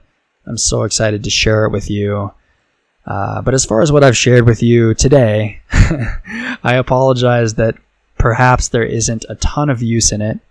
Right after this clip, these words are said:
You know, there's not, like, distinct takeaways or advice or a show notes that's as lengthy and extensive and useful as the one from last week,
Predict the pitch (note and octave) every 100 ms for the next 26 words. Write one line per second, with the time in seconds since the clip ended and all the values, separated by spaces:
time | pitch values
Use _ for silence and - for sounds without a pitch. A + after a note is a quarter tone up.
0 | _ _ _ _ _ A#2 A2 G#2 G#2+ G#2+
1 | A2 A2 A2+ A2+ G#2+ - - C3 A#2+ -
2 | - A2+ A2 - - A#2 A2 A2 A2 G#2+
3 | G#2+ G#2+ G#2+ - - _ _ _ _ -
4 | G#2+ G#2+ G#2 G2+ G2+ - - A#2 A2+ A2+
5 | G#2+ G#2+ G#2+ - - G#2 G#2 G2+ G2+ G2+
6 | - _ _ _ _ - - - A#2+ A#2+
7 | A#2 A2+ A2 - G#2 - G#2 G#2 A#2 A#2
8 | A2 A2+ A2+ A2 G#2+ - - A2+ A2+ -
9 | A2+ G#2+ G#2 A2 A#2 - A2+ G#2+ G#2 G#2+
10 | G#2+ G#2+ A2 G#2+ G#2+ A#2 A#2+ - G#2+ G#2
11 | G#2+ -